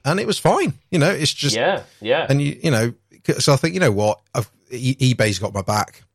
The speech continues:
Speaker 1: so I'll, you
Speaker 2: Yeah,
Speaker 1: know, I'll take
Speaker 2: yeah,
Speaker 1: a chance
Speaker 2: exactly.
Speaker 1: on it. Uh, so
Speaker 2: Yeah.
Speaker 1: yeah,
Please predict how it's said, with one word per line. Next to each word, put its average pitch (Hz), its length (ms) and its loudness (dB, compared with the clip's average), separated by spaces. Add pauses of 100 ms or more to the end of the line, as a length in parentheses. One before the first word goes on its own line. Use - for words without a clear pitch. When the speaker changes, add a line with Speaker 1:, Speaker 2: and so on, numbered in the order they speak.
(140)
Speaker 1:
so 101 360 0 (240)
I'll, 107 320 0 (120)
you 127 100 0
Speaker 2:
Yeah, 139 60 4
Speaker 1:
know, 98 80 0
I'll 104 60 -2
take 104 220 0
Speaker 2:
yeah, 107 60 -2
Speaker 1:
a 98 60 0
chance 104 360 -2
Speaker 2:
exactly. 92 120 -2
Speaker 1:
on 92 80 -10
it. - 40 -20 (580)
Uh, 92 240 0
so 85 60 -2 (160)
Speaker 2:
Yeah. - 160 -2
Speaker 1:
yeah, 101 180 -2